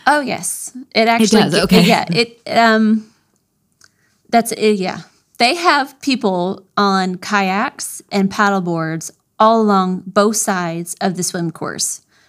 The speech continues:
Speaker 1: So you have people there watching
Speaker 2: Just watching every single
Speaker 1: constantly, and they have lots of volunteers on paddle boards and kayaks
Speaker 2: Okay.
Speaker 1: watching.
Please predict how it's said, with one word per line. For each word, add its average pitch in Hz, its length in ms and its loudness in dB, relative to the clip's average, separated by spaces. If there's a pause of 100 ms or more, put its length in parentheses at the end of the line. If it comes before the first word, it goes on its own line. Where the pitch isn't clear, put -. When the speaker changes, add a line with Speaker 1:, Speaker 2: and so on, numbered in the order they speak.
(260)
Speaker 1:
So - 140 -4
you 220 220 2
have 220 180 -2
people 208 280 -2
there 175 200 -2
watching 196 540 0
Speaker 2:
Just - 120 -4
watching 127 440 -6
every 135 180 -8
single - 240 -8
Speaker 1:
constantly, 175 600 -2
and 208 100 4
they 214 120 2
have 202 300 -2
lots 214 520 -2
of 196 60 0
volunteers 185 760 -4
on 185 220 -2
paddle 190 240 -2
boards 175 400 -6
and 185 160 -6
kayaks - 500 -8
Speaker 2:
Okay. 156 60 2
Speaker 1:
watching. - 480 -4